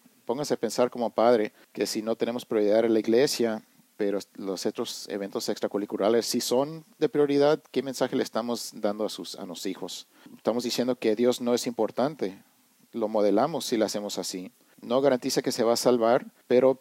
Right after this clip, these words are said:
piensa en el mensaje que les está enviando. Es muy dramático. Tercero, queremos ver a nuevos líderes desarrollarse. En cada área del ministerio nos esforzamos para desarrollar líderes. Sé parte del centro entren-, de entrenamiento, ministerio de jóvenes,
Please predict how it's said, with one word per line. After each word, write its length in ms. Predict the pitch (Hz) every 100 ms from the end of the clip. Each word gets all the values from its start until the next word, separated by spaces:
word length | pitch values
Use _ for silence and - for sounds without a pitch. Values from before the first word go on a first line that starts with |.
| _
piensa 260 | 123 120 131
en 60 |
el 60 | 120
mensaje 420 | 107 - 113 117
que 100 | -
les 180 | 101 98
está 220 | 98 -
enviando. 460 | 95 92 90 87 92
Es 220 | 98 -
muy 180 | 107 113
dramático. 560 | 101 95 - 101 98 95
Tercero, 420 | 113 104 127 123
queremos 400 | 110 110 123 151
ver 160 | 135 139
a 80 | 139
nuevos 320 | 127 131 127
líderes 380 | 127 127 131 123
desarrollarse. 840 | 120 120 104 101 110 131 - 98 - _ -
En 120 | 110
cada 380 | 123 127 131 135 127 -
área 320 | 127 139 143
del 140 | 131
ministerio 480 | 117 110 - 117 135
nos 160 | 123 117
esforzamos 440 | - 101 110 113
para 160 | 113 107
desarrollar 600 | 104 107 98 98 101 -
líderes. 560 | 143 143 101 101 - -
Sé 220 | - 127
parte 280 | 135 131 143
del 100 | 113
centro 240 | 120 131
entren-, 340 | 127 123 113 -
de 400 | 117 110 107 104
entrenamiento, 760 | 98 - 101 104 127 131 139
ministerio 460 | 135 117 101 120 123
de 60 | 110
jóvenes, 580 | 127 131 135 135 -